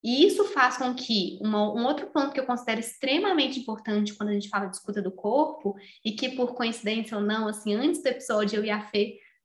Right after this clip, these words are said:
falamos sobre isso, passamos sobre isso, assim, que é esse lugar de se responsabilizar por que esse corpo es-, por que esse corpo expressa, né? É que quando a gente vai, quando a gente assume, então,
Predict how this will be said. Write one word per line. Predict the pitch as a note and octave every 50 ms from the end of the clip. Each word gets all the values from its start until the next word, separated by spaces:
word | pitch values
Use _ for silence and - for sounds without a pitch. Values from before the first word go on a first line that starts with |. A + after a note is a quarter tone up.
| _
falamos | - - A3+ A3 G#3+ G#3 A3 B3 D4+ F4 G4 F#4 D#4 C4 - - - - - -
sobre | - - - A3 G3+ G3 G3
isso, | F#3+ G#3 B3+ D4+ D#4+ - - - A#3+ G3+
passamos | - G#3+ G#3 - - - C4 C#4 D#4 D#4+ D#4 D#4
sobre | D4+ A#3 G3 G3+ G#3
isso, | A3 B3+ C#4 C4+ - -
assim, | G3+ - - C4 D4 E4 E4+ - - - - - - _ _ _ _ _
que | - - B3+ A#3+
é | A3+ A#3 A#3+ B3+ C4+ C4+ B3+ - B3
esse | B3+ - - - B3
lugar | B3 A3+ A3+ A3+ A#3 A#3+ C4 C4 B3+ B3
de | G#3 G#3 A#3+ B3 B3+ B3+
se | B3 - C4 B3+
responsabilizar | C4 C4 C4 - - B3+ C4 - - C4+ A#3+ G#3+ B3 A#3+ C4 D#4+ D#4+ D4+ C4+ G#3+ A3+ C4 - - - - _ _
por | A3 -
que | - A3+
esse | G#3+ G#3+ - -
corpo | - - G3+ G3+ G3+ - -
es-, | G3+ - - _ _ _ _ _ _
por | C4 C4 C4 C4
que | - - D4 C#4+
esse | D4 D4 - -
corpo | G3+ - G#3 G3+ G3+ - - G#3
expressa, | F#3+ - - - - F3+ D#3+ D#3+ E3 D#3+ - - - E3+ - - - _
né? | - F3+ F3+ F3 F#3 G#3 - - - - - - - _
É | - F#3+ G3+ G#3 G3+ -
que | -
quando | - - C4 C4+ D#4 F4
a | F#4
gente | E4 C#4 C#4 C4+ - -
vai, | A#3+ G#3+ A3+ G#3 G#3 G3 F#3 F#3+ - -
quando | - B3+ C4+ C#4+
a | F4
gente | E4+ E4+ E4 E4 D4+
assume, | C#4 C#4 - - - C4 A#3+ A#3+
então, | A#3 A#3+ A#3+ - G#3 E3+ D#3+ D#3+